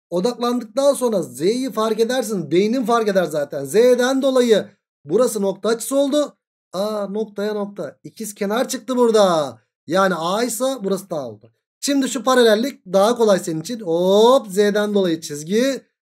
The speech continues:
E hocam burada da bir ikiz kenar çıktı. Çizgiye çizgi. B ise burası da B'dir. E, bu A, A, B, B dedik. E, o zaman ayıp olmasın şuraya da bir C diyelim. C deyince de on ikiyi kullanabiliyoruz.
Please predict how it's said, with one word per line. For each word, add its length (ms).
E 60
hocam 380
burada 200
da 100
bir 60
ikiz 180
kenar 260
çıktı. 240
Çizgiye 380
çizgi. 420
B 220
ise 300
burası 220
da 120
B'dir. 340
E, 160
bu 40
A, 460
A, 140
B, 240
B 180
dedik. 360
E, 80
o 140
zaman 200
ayıp 220
olmasın 320
şuraya 320
da 80
bir 80
C 280
diyelim. 360
C 240
deyince 340
de 120
on 160
ikiyi 300
kullanabiliyoruz. 680